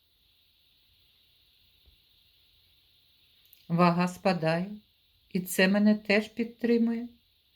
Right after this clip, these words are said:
Надія не вмирає. Я продовжую. Ось бачите, яка рукола свіжа. Пішла і в себе в садочку нарвала. Смачного всім!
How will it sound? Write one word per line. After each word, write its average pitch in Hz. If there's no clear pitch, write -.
Надія 226
не 190
вмирає. 196
Я 175
продовжую. 160
Ось 139
бачите, 175
яка 160
рукола 175
свіжа. 185
Пішла 202
і 240
в 233
себе 170
в 170
садочку 180
нарвала. 156
Смачного 285
всім! 139